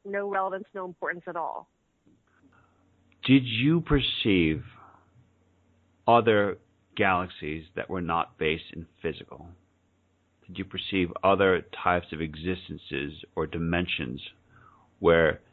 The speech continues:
Speaker 2: the existence was not based in one, where one had to take on a physical body or take on something physical in order to exist?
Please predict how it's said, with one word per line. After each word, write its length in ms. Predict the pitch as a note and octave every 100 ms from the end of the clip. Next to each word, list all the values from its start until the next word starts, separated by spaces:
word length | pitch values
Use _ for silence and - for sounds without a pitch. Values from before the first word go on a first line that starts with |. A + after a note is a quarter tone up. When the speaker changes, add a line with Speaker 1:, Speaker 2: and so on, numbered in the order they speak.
| _ _ -
Speaker 2:
the 340 | - E2 E2 -
existence 600 | D#2+ D#2+ G#2 G2 F2+ D#2
was 160 | E2 E2
not 240 | E2 -
based 200 | D#2+ D#2+
in 180 | D#2 D#2
one, 280 | D#2+ D#2+ D#2+
where 120 | D#2
one 220 | D#2+ F2
had 120 | D#2 E2
to 80 | -
take 160 | E2+ E2
on 100 | D#2
a 40 |
physical 360 | - E2+ D#2 D#2
body 500 | C#2+ C#2+ C#2 - - _ _ _ _ _ _ _ G#2
or 60 |
take 260 | - E2+ D#2
on 120 | D2+ D#2+
something 220 | D#2 D2
physical 460 | D#2+ D2+ C#2 - - -
in 80 |
order 180 | D#2 D2+
to 160 | D2 D#2
exist? 340 | B1+ - B1